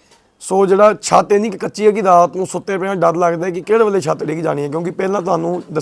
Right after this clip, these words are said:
City Headlines ਤੋਂ ਵੀ ਤਸਵੀਰਾਂ ਸਾਂਝੀ ਕੀਤੀਆਂ ਸੀਗੀਆਂ, ਜਿੱਥੇ ਇੱਕ ਪੰਡੋਰੀ ਗੋਲਾ ਦੇ ਵਿੱਚ ਰਹਿਣ ਵਾਲੇ ਪਰਿਵਾਰ ਦੇ ਪੰਜ ਜੀਆਂ ਦੇ ਉੱਪਰ ਛੱਤ ਡਿੱਗ ਗਈ ਸੀ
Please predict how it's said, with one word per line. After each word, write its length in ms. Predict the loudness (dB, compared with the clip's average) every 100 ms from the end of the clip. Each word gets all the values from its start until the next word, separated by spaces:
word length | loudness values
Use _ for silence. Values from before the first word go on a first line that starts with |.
| -6
City 140 | -4
Headlines 360 | -2 -2 -4 -4
ਤੋਂ 100 | -4
ਵੀ 100 | -4
ਤਸਵੀਰਾਂ 320 | -6 -4 -4
ਸਾਂਝੀ 280 | -2 -4 -4
ਕੀਤੀਆਂ 300 | -8 -6 -6
ਸੀਗੀਆਂ, 320 | -4 -4 -6 -8 -18 -20 -20 -20 _ -4
ਜਿੱਥੇ 360 | -2 0 -2
ਇੱਕ 120 | -2
ਪੰਡੋਰੀ 400 | -4 0 2 2
ਗੋਲਾ 240 | 2 0 2
ਦੇ 80 | 0
ਵਿੱਚ 160 | 0
ਰਹਿਣ 240 | 0 0 0
ਵਾਲੇ 140 | -4
ਪਰਿਵਾਰ 480 | -6 -4 2 4 4
ਦੇ 220 | 2 -2
ਪੰਜ 340 | 0 -2 0
ਜੀਆਂ 260 | 0 0 -2
ਦੇ 60 | -2
ਉੱਪਰ 260 | -2 -8 -8 _ _ _ -2
ਛੱਤ 260 | 2 4
ਡਿੱਗ 180 | 4 4
ਗਈ 160 | 4 2
ਸੀ 200 | -4